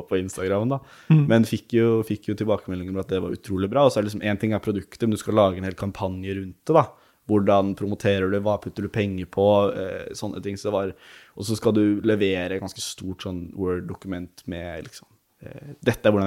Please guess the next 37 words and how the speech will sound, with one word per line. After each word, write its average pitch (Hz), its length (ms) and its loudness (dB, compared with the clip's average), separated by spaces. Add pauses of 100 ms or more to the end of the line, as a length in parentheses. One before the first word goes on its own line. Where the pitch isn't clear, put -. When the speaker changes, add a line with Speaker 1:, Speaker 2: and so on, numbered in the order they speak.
Speaker 1:
jeg - 60 -
ville 107 100 -2
gått - 180 -4
fram, 101 320 4
disse 107 300 -6
skal 95 160 -4
publiseres 95 480 -4
med 92 100 -14
to 101 200 -6
dagers 95 280 -4
mellomrom 95 480 -2
på 95 80 -14
disse 101 280 -6
kanalene, 95 600 -2 (500)
eh, 95 320 -2
hvorfor 101 320 -4
bruker 98 240 -2
jeg 98 40 -2
de 95 100 -4
kanalene, 95 460 0
jo, 95 120 -6
for - 180 -6
det 92 60 -6
er 90 40 -12
de, 95 200 -8
den 95 200 -6
målgruppen, 92 760 -10 (120)
altså, 101 220 -6
du 95 80 -14
skal, - 100 -18 (160)
det - 80 -14
er 104 80 -8
ganske 104 160 -8
mye 107 140 -2
sånn 101 100 -6
definert 98 540 -10
arbeid. 98 540 -6